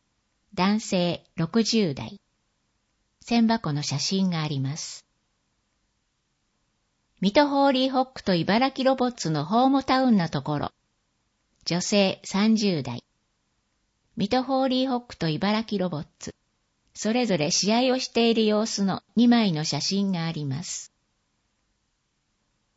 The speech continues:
たくさんの好きをお寄せいただき、ありがとうございました。水戸暮らし通信では、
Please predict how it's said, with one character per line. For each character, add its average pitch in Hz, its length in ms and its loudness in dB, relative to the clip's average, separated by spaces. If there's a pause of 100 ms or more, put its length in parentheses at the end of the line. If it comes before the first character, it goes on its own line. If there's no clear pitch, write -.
(500)
た 185 120 -4
く - 100 -12
さ 254 220 2
ん 233 120 6
の 165 140 0
好 - 60 -10 (140)
き - 260 0
を 170 100 2
お 160 80 2
寄 185 140 4
せ 233 120 2
い 208 100 0
た 196 140 0
だ 185 120 -2
き、 - 280 -10 (100)
あ 170 80 0
り 262 140 4
が 254 140 2
と 185 180 4
う - 20 2
ご 156 140 0
ざ 160 140 0
い 170 100 0
ま 165 120 -2
し - 160 -2
た。 - 180 -8 (1600)
水 196 200 0
戸 262 60 4
暮 269 120 4
ら 277 120 2
し 254 160 -2
通 269 280 0
信 180 280 0
で 165 140 2
は、 147 180 -2